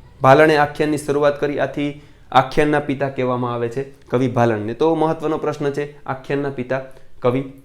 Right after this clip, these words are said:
ભાલણ. કવિ ભાલણ પછી આખ્યાનને આગળ વધારવામાં શ્રી નાકર, કવિ નાકર છે એનો મહત્વનો ભાગ છે. ત્યારબાદ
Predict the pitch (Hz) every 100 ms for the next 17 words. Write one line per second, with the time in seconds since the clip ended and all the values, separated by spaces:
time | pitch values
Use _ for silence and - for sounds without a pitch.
0 | - 123 117 98 92 - - - - 160
1 | 196 165 165 185 180 175 185 180 - -
2 | - 180 - 170 170 170 170 170 - 131
3 | 147 165 147 160 160 156 156 165 - -
4 | - - 156 156 156 156 - - - 131
5 | 135 147 165 165 - - - 143 151 143
6 | 143 156 151 156 139 - - 135 143 139
7 | 139 143 143 147 147 139 - - 117 127
8 | 143 135 147 147 - - - - 151 160
9 | 165 170